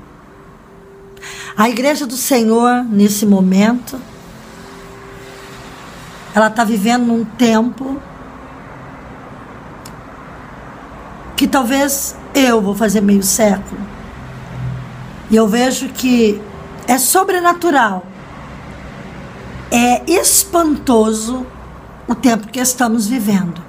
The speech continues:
Mas também é espantoso como as pessoas têm se juntado para clamar.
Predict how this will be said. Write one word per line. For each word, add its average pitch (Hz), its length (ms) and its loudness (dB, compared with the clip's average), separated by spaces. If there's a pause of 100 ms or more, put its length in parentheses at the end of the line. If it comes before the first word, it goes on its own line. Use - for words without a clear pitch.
(400)
Mas 247 440 8
também 285 480 4
é 269 260 6
espantoso 247 1040 2 (2750)
como 214 560 2 (640)
as 214 180 4
pessoas 214 360 2
têm 240 160 4
se 254 400 2
juntado 233 580 0 (120)
para 196 200 4
clamar. 190 640 0